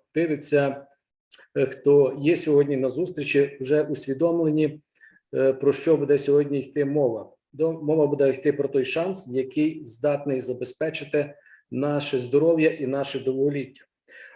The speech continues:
Е, одного разу до мене в процесі дослідження цієї теми, е, прийшов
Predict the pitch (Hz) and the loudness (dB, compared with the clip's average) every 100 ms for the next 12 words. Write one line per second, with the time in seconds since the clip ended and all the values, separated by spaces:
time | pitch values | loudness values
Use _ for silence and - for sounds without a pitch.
0 | - _ 147 143 135 156 151 208 185 180 | -20 _ 6 6 6 0 0 2 4 4
1 | 196 - 151 143 - _ 151 151 165 175 | 4 2 -2 -4 -12 _ -2 0 0 2
2 | 160 139 - - 147 147 170 - 139 135 | 2 0 -6 -10 -8 2 2 2 -2 -6
3 | - 190 - 147 135 - 147 143 139 160 | -8 -8 -6 -2 -2 0 0 0 2 2
4 | 170 151 107 - _ _ - _ _ 139 | 2 0 -2 -8 _ _ -20 _ _ -4
5 | 147 147 - _ 139 147 143 175 175 175 | -2 -4 -12 _ -2 0 0 2 2 2
6 | - - | -2 -16